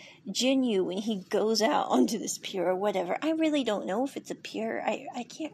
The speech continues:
really make out what kind of area this is. But anyway, Shi Li has spent his whole life, whenever he likes someone, going up to them, getting up the courage, and then saying, "Wishiwani,"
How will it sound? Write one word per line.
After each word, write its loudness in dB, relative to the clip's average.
really -6
make -8
out -4
what -4
kind -8
of -8
area 0
this -6
is. -6
But -2
anyway, 0
Shi 4
Li 0
has 2
spent -2
his -8
whole 4
life, 2
whenever -2
he -4
likes 2
someone, -4
going 2
up -4
to -4
them, 0
getting 0
up -4
the -4
courage, -2
and -2
then -4
saying, -4
"Wishiwani," 0